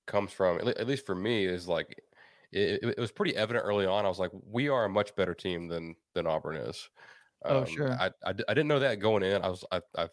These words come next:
Speaker 1: I thought, I thought we were, I thought we were better at least. But once we got into it, I was like, "Okay, we should, we, like, blow these guys out."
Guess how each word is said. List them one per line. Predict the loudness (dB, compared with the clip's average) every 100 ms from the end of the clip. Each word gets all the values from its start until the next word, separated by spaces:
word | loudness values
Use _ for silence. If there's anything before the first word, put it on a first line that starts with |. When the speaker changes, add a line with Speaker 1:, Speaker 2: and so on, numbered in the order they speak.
| -4
Speaker 1:
I | -4
thought, | 2 0 0
I | -2
thought | 0 0
we | 0
were, | 2 2 0 -6 -8
I | 0
thought | 2 2
we |
were | -2 0
better | 2 2 2
at | 0
least. | -6 -6 -16 _ _ _ _ _ -6
But | 0 2 2
once | -2
we | 0
got | 0
into | 2
it, | 0
I |
was | 0
like, | 0
"Okay, | 0 0 -2 -4 -8
we | -6 -2
should, | -4 -4 -12 _ _ _ _
we, | -10 -2
like, | -2 -2
blow | 0 0
these | 2 -2
guys | -4 -4
out." | -10 -10 -14